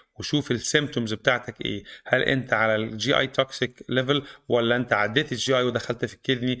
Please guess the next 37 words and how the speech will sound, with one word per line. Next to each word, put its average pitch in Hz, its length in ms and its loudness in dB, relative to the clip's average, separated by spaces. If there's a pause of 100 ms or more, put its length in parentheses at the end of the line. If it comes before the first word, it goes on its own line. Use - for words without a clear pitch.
(300)
ولا 120 180 4
انت 123 160 0
داخل 123 260 0
في - 140 0
انهي 120 140 -2
توكسيك 113 340 -2
ليفل 110 180 -2
بالظبط. - 500 -12 (340)
تمام؟ 147 380 0 (440)
طيب. 127 180 2 (1300)
آه، 156 560 4
محتاجين 165 520 2
نعرف 240 360 2
كل 202 340 2
دواء، 165 340 2
احنا، 147 220 2
احنا 139 140 0
بنتكلم 143 240 2
على 156 100 0
التوكسين 143 380 0
بقى 123 140 2
دلوقتي، 117 320 0
تمام؟ 147 320 0 (280)
محتاجين، 139 400 2
احنا - 180 0
عرفنا 143 260 2
السيرش 143 360 2
بتاعنا 147 540 2
وعرفنا 127 400 0
التوكسيك 120 400 -4
دوز 127 200 -2
قد 123 220 -2
ايه، 143 240 2 (280)
how 139 140 2
much 123 260 0
is - 80 -8 (120)
toxic 202 280 0